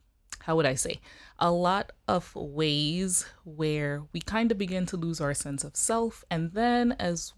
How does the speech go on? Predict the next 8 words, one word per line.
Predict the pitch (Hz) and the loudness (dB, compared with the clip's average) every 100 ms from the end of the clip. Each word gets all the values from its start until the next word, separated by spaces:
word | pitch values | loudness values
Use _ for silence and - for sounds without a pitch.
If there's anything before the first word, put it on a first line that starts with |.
| 180 | -8
well, | 196 240 214 147 170 - - - | 0 4 4 4 -2 -8 -20 -20
how | _ - 175 175 175 | _ -4 0 2 2
that, | 165 151 151 - - | 0 -4 -4 -12 -16
you | - 156 | -8 -4
know, | 135 | -4
plays | - 160 156 156 | -6 -4 -4 -6
out | - 147 147 - | -8 -10 -10 -12
into | 156 151 - 165 160 156 | -10 -10 -12 -12 -8 -10